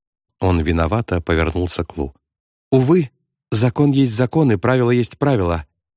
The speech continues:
как бы сие не было досадно. Зенна права. Путешествовать с нашей труппой я позволяю лишь актерам".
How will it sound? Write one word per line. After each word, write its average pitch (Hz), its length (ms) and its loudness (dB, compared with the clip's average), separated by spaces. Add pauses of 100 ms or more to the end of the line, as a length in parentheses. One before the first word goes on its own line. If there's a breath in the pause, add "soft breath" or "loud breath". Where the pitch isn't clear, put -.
как 131 220 0
бы 117 320 0
сие 123 720 -2
не 113 220 2
было 95 220 -2
досадно. 82 640 -4 (680)
Зенна 120 360 2
права. 113 420 -2 (720)
Путешествовать 147 640 0
с - 80 -8
нашей 135 300 0
труппой 139 580 -2 (160)
я 117 280 0
позволяю 98 680 0
лишь 101 360 -4
актерам". 82 680 -4